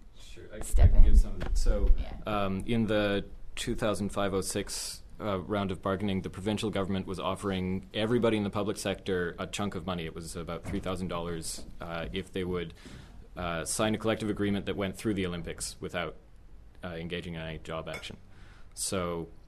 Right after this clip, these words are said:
Speaker 1: the university tried to take s-,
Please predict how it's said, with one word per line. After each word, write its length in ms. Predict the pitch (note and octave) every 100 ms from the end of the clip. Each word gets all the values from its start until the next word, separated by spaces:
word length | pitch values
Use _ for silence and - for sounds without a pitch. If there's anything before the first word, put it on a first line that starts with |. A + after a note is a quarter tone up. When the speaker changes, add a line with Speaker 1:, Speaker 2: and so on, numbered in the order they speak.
| - - - -
Speaker 1:
the 100 | G#2+
university 540 | A#2+ A2 C#3 D#3+ A#2+
tried 480 | - - A2+ B2 A2
to 280 | - A#2+ G#2
take 320 | - B2 C#3+
s-, 180 | -